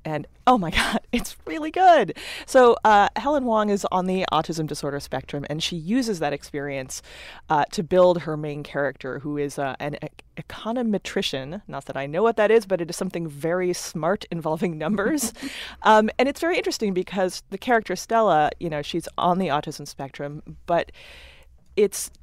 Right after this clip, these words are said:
just a part of her character. She uses it to fuel this career that she loves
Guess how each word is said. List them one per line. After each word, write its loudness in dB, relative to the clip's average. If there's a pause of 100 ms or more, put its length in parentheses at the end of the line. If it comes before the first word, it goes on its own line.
just -2
a 0
part -4
of -6
her -8
character. -2
She -6
uses -2
it -4
to -8
fuel -2
this -2
career -4
that -8
she -10
loves 4